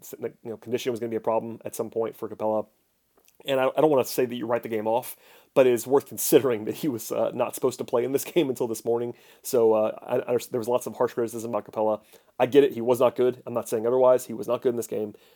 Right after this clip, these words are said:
Offensively, two of seven from the floor is very bad for Capela on his shot diet. The two of six from the free throw line as well.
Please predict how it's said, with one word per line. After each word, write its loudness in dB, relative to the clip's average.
Offensively, 0
two -2
of -2
seven 2
from -10
the -6
floor 2
is -6
very 2
bad 4
for -8
Capela 0
on 0
his -6
shot -4
diet. -2
The -10
two -4
of -6
six -6
from -10
the -10
free -8
throw -2
line -2
as -10
well. 0